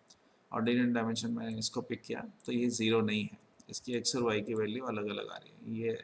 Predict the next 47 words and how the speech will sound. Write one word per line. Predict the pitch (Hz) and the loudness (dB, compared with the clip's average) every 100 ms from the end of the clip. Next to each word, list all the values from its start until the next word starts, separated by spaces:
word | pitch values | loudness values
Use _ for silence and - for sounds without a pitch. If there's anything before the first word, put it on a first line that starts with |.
| - | -4
एक्स | 123 123 | -4 -2
में | 120 | -2
आ | 107 | 0
रहा | 107 110 | 0 0
है | 110 107 - | -2 -4 -6
टू | 107 | -6
फ़ोर्टी | 120 117 | -4 -4
फ़ाइव | 120 131 - | -4 -6 -8
और | - | -6
वाई | 113 104 | -2 -2
में | 104 | -2
आ | 101 | -6
रहा | 110 | -6
है | |
इतना। | 107 - - - _ - - - - | -8 -10 -16 -16 _ -20 -20 -20 -4
तो | 135 147 - - - _ - | 2 2 2 -6 -16 _ -14
हम | 117 135 | -6 0
लोग | 143 156 151 | 2 2 2
पहले | 135 151 | 2 2
क्या | 147 143 | 2 2
करेंगे | 131 127 123 147 | 2 0 0 -2
कि | - - | -8 -2
इसको | 156 - 143 | 2 4 2
ज़ीरो | 107 113 120 | 0 2 2
बनाएंगे, | 117 110 113 165 - | 2 2 0 -2 -2
तब | 147 127 | 0 4
हमारे | 120 110 | 4 4
coordinate | 110 107 104 110 143 | 2 0 0 0 -2
सारे | - 98 | -2 -2
आएंगे, | 95 101 - 147 | -4 -6 -6 -2
या | 87 | -2
मुझे | 147 139 | 0 2
इसको | 127 - 135 | 2 2 2
ज़ीरो | 117 113 | 2 2
बनाना | 107 101 101 107 | 2 0 -6 -6
है, | |
वो | 107 | -6
आपकी | 101 107 | -8 -8
choice | - 101 101 110 | -4 0 0 0
है, | |
आप | 104 101 | -2 0
जैसे | 101 107 | 0 0
भी | 101 | 0
इसको | 98 123 | -2 -2
करना | 120 107 101 | -2 -2 -2
चाहते | 95 85 | -6 -10
हैं। | - | -16